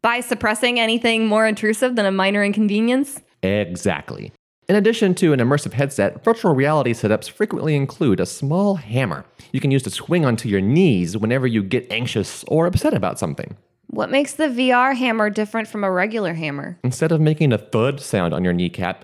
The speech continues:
Speaker 2: it goes beep, boop, beep.
Speaker 1: Ah, yes, of course, like a hacker.
Speaker 2: I'm glad you brought up hackers, because
Speaker 1: One time I hacked my neighbor with a doll that looked just like her.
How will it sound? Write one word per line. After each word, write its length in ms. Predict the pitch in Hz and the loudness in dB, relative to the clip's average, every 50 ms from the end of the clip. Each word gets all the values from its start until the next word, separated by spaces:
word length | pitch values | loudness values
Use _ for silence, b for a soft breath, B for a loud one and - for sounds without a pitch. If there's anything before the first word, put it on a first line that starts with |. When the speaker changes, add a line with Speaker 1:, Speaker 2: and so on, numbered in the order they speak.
| _ | _
Speaker 2:
it 160 | - 113 101 - | -2 -2 0 2
goes 200 | 120 107 101 104 | 0 0 0 -2
beep, 340 | - - _ 247 233 - | -8 -6 _ -4 -2 0
boop, 160 | 139 139 139 - | -2 -2 0 0
beep. 220 | - 220 220 - - _ _ _ _ _ _ _ - | 0 0 0 -4 -10 _ _ _ _ _ _ _ -4
Speaker 1:
Ah, 160 | 285 294 262 | -2 0 0
yes, 320 | 233 226 233 233 220 - | 0 0 0 0 -2 -2
of 140 | 214 196 - | -6 -8 -4
course, 300 | - 269 262 254 233 233 - | 0 2 2 4 2 2 0
like 160 | 202 202 202 | -2 0 0
a 80 | 180 | -2
hacker. 560 | 185 196 214 208 214 208 - 160 127 - - _ _ _ _ _ - | -4 -4 -6 -6 -4 -4 -2 -2 -4 -4 -6 _ _ _ _ _ -4
Speaker 2:
I'm 140 | 180 240 233 | -2 0 2
glad 200 | 110 92 90 101 | 2 0 2 0
you 80 | 107 | 0
brought 200 | 101 104 104 110 | 0 0 0 0
up 100 | 127 127 | 0 -2
hackers, 520 | - 110 104 90 85 - - 50 - - - _ - | -2 -2 -4 -2 -4 -6 -6 -8 -8 -10 -14 _ -4
because 140 | - 185 | 0 2
Speaker 1:
One 160 | 214 254 294 294 | 4 4 4 4
time 260 | 302 320 320 320 285 | 2 0 0 0 0
I 100 | 240 214 | 0 0
hacked 320 | 208 226 226 247 247 - | -2 -2 -4 -4 -4 -2
my 160 | 269 240 208 | 0 0 0
neighbor 340 | 202 196 196 214 226 226 220 | 2 2 2 2 2 4 4
with 160 | 202 202 196 - | 4 4 2 2
a 40 | 180 | 0
doll 380 | 180 160 185 185 190 202 208 202 | 0 2 2 2 4 4 4 2
that 160 | 185 170 - | 2 0 2
looked 240 | 175 185 185 185 - | 0 0 -2 0 -2
just 240 | 190 185 180 - | -2 -2 0 -2
like 240 | 180 165 170 175 - | 0 0 0 0 -2
her. 220 | 143 131 123 151 | -4 -4 -6 -6